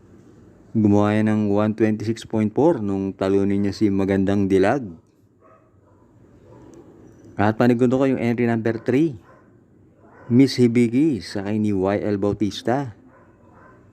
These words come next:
Matulin yan si Miss Hibiki at pag napabayaan sa unahan yan, may panalo rin yan.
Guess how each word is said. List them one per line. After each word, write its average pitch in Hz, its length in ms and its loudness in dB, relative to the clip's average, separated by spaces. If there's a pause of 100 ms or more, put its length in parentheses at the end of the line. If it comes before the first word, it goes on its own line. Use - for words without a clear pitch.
(1700)
Matulin 107 800 2
yan 104 160 -2
si 110 160 -2
Miss 104 400 -2
Hibiki 107 480 2
at 98 480 -4 (720)
pag 107 80 -2
napabayaan 98 640 2
sa 104 160 0
unahan 101 400 0
yan, 156 80 -2
may 98 160 -2
panalo 95 400 0
rin 95 160 0
yan. 139 220 -2